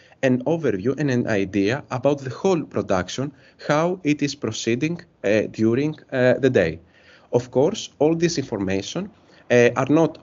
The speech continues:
locally stored, uh, inside the device because, as I said, they are dynamic information and they are adapted to the specific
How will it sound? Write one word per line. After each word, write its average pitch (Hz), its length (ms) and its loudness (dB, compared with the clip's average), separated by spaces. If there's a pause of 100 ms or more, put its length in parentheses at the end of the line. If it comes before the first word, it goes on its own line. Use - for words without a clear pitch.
locally 120 420 2
stored, 92 480 -4 (140)
uh, 110 60 0
inside 101 680 -2
the 90 600 -2
device 101 380 0
because, 113 300 -4
as 110 140 -4
I 104 80 -4
said, 104 360 -2
they 104 220 2
are 98 100 4
dynamic 101 600 -2
information 87 680 -6
and 98 160 -4
they 95 120 0
are 90 80 2
adapted 95 500 0
to 107 100 -10
the 95 100 -6
specific - 640 -4